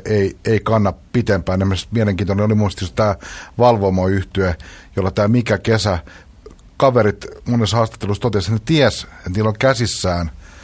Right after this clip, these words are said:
tämmönen, voisiko sanoa, tietyssä ma-, mielessä ääliömäinen, pomminvarma hitti,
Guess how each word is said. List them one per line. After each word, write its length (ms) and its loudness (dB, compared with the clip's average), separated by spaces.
tämmönen, 500 0
voisiko 280 -2
sanoa, 240 0
tietyssä 400 -2
ma-, 140 -4
mielessä 320 -4
ääliömäinen, 640 2
pomminvarma 720 -2
hitti, 440 -4